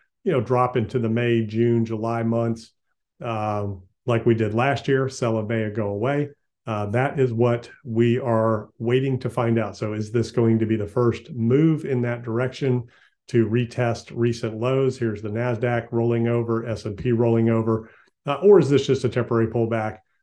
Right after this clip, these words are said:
And of course, once the Fed meets, uh, their commentary is gonna be important, as well as the rate hike. Uh, vix catching a little bit of a bounce here. Whenever the vix gets down to that, you know, sixteen level, that's a pretty low level.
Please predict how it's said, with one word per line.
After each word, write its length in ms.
And 80
of 80
course, 240
once 180
the 80
Fed 300
meets, 420
uh, 280
their 180
commentary 520
is 80
gonna 160
be 140
important, 640
as 160
well 180
as 100
the 80
rate 240
hike. 380
Uh, 260
vix 320
catching 300
a 40
little 140
bit 80
of 80
a 60
bounce 300
here. 180
Whenever 220
the 80
vix 280
gets 200
down 240
to 80
that, 280
you 100
know, 180
sixteen 680
level, 260
that's 220
a 60
pretty 280
low 240
level. 480